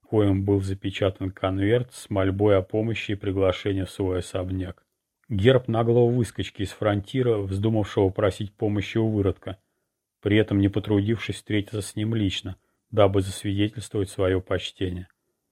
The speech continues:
Я выпрямился, брякнув амуницией, удовлетворенно хмыкнул. Что ж, барон добился своего. Придется нанести ему визит.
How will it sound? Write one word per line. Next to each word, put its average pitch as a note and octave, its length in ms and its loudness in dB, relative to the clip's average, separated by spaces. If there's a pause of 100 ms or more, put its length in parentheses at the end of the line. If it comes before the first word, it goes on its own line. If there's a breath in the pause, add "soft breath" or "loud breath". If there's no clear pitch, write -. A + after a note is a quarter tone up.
(280)
Я A2+ 200 4
выпрямился, A2 640 0
брякнув G#2 500 0
амуницией, G2+ 640 -2
удовлетворенно G2 680 0
хмыкнул. F#2+ 580 -6 (720)
Что - 260 0
ж, F#2+ 60 2
барон A2 340 4
добился B2 460 0
своего. F#2+ 480 -2 (440)
Придется G2+ 440 0
нанести G#2 460 0
ему F#2 240 2
визит. F#2 380 -4